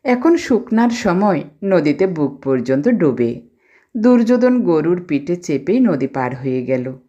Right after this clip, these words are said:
খালিশপুরের হাট আর ক্রোশখানেক মাত্র, কিন্তু নদী পার হয়েই বাধল গণ্ডগোল। শিলাইয়ের খেয়াঘাটের মাঝি গোবরা এসে খপ করে কাঁধটা চেপে ধরল তার।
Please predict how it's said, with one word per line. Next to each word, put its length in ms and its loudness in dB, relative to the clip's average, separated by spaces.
খালিশপুরের 680 2
হাট 480 -2
আর 140 -2
ক্রোশখানেক 720 -4
মাত্র, 540 -6
কিন্তু 260 4
নদী 320 4
পার 340 2
হয়েই 300 0
বাধল 420 0
গণ্ডগোল। 680 -2
শিলাইয়ের 540 4
খেয়াঘাটের 720 0
মাঝি 380 -2
গোবরা 760 0
এসে 340 -4
খপ 240 -2
করে 220 -2
কাঁধটা 440 0
চেপে 360 -2
ধরল 340 -2
তার। 320 -4